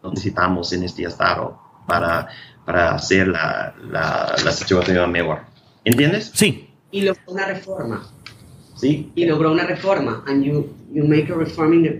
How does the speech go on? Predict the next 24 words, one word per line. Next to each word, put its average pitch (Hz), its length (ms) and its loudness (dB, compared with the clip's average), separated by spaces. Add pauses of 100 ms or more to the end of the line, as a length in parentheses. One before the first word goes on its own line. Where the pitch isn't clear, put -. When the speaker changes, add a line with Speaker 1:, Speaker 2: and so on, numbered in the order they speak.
(120)
Speaker 3:
the 147 80 -4
prison 147 480 6
Speaker 1:
Mm. - 40 0
Speaker 3:
reform. 117 420 -10 (360)
Speaker 1:
Exactly, 107 460 -2
reform, 98 520 -4
reform. 107 260 -2
Speaker 3:
Y 180 60 6
él, 180 240 2
y 196 160 2
logró 190 340 4
una 214 140 2
reforma 180 480 -4
carcelaria 175 560 -2
para 196 160 0
mejorar 151 400 0
las - 100 -8
condiciones 170 600 -4
de 175 80 -2
los 160 80 -4
presos 156 360 -4
en 170 100 0
el 147 80 0
estado. 143 600 0